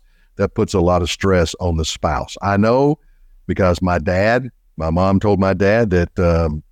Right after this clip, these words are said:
she would never put him in a nursing home or long-term care facility, so she took care of him. And I saw what, you know, that it didn't become a burden because she loved him. They were married for over sixty years, but still, it's still stressful.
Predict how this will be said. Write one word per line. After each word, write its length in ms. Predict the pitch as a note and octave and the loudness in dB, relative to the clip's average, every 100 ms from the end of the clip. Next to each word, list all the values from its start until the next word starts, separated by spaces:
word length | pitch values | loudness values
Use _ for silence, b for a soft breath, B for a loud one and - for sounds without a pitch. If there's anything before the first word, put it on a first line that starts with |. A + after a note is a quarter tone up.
| _ | _
she 200 | _ - | _ -2
would 160 | G2+ F2+ | 0 2
never 180 | F#2+ F2+ | 0 0
put 200 | D#2 F#2+ | 0 0
him 200 | G2 G2 | 2 2
in 100 | F#2+ | 2
a 80 | F2+ | 2
nursing 380 | F2 G2 G#2+ | 2 0 0
home 260 | F#2 G2 A2 | 0 2 2
or 80 | E2 | 2
long-term 400 | F2 F#2 G2+ F2 | 0 0 0 0
care 200 | G2 F#2+ | 0 0
facility, 460 | F2 G2 G2 G#2+ | -2 -2 0 0
so 200 | A2 F#2 | 0 -2
she 180 | F#2 F2+ | -2 -2
took 260 | D#2+ G2 F#2 | -2 -2 0
care 260 | G#2 G#2 | 0 2
of 100 | G2+ | 0
him. 260 | F#2 G#2+ D#3+ - _ - | 0 0 0 -4 _ -4
And 120 | D#2+ | 0
I 60 | D#2+ | 0
saw 260 | - F#2+ | 2 2
what, 280 | F2 F#2 F#2 - - | 2 2 0 -4 -4
you 180 | G2 | 0
know, 220 | F2+ E2 D2+ | 2 0 0
that 180 | F2 - - | -2 -2 -2
it 200 | F2 F#2 | -2 0
didn't 220 | G#2+ A2+ | 2 2
become 300 | G2+ A#2+ G#2 | 0 0 0
a 40 | |
burden 380 | E2 G2 F#2 C3 | 0 0 0 2
because 240 | A2 G2+ F2+ | 0 0 0
she 140 | A#3 | 2
loved 260 | A#2 F2 A#2 | 2 2 0
him. 80 | |
They 80 | G#2+ | 2
were 140 | G2+ G2 | 2 2
married 300 | G2 G#2+ - | 2 0 0
for 180 | G2 | 0
over 180 | G2+ F#2 | 2 0
sixty 380 | F2+ G2 - F#2+ | -2 -4 -4 -4
years, 420 | D#2+ D#2+ G#2 - - _ | -2 0 -2 -4 -10 _
but 140 | B2+ | -6
still, 340 | - F3+ F3 B2+ | -2 0 2 2
it's 180 | G#2 | 0
still 200 | - D3 | 0 -2
stressful. 580 | C3 - B2+ B2 - D2+ | -2 -2 -2 -2 -4 -8